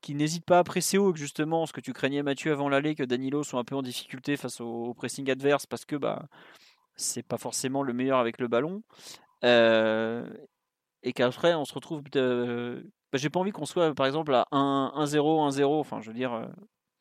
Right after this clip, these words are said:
le Real égalise, donc on est à égalité au bout, au bout de vingt minutes, quoi. Là où nous, on a mis quatre-vingt-quatorze minutes pour mettre un but, ils en mettent un au bout de vingt minutes, ça, ça me, je trouverais ça fort dérangeant, on va dire.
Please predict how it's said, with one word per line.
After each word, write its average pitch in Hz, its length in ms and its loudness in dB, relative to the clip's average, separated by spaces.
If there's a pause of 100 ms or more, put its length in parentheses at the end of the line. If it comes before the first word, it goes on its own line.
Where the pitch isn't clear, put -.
(480)
le 135 100 2
Real 147 180 10
égalise, 151 300 6
donc 143 140 -4
on 135 100 -2
est 131 60 2
à 131 40 6
égalité 139 460 4
au 151 80 6
bout, 135 140 0
au 131 120 0
bout 131 140 -6
de 131 60 -8
vingt 139 100 2
minutes, 160 200 -4
quoi. 113 160 0
Là 135 140 6
où 147 120 2
nous, 147 100 -2
on 165 140 0
a 135 80 0
mis 135 100 -4
quatre-vingt-quatorze 139 640 0
minutes 147 180 -4
pour 139 100 -2
mettre 131 220 0
un 135 60 0
but, 165 160 -4
ils 135 160 -2
en 135 40 0
mettent 131 160 -2
un 143 60 0
au 143 60 -2
bout 139 80 -4
de 131 100 -4
vingt 131 60 -2
minutes, 147 240 -6
ça, 131 160 -6
ça - 100 -10
me, 127 340 -6 (1080)
je - 100 -20
trouverais 139 260 0
ça 170 160 4
fort 160 180 -8
dérangeant, 147 380 0
on 127 60 -2
va 113 80 -2
dire. 110 220 -10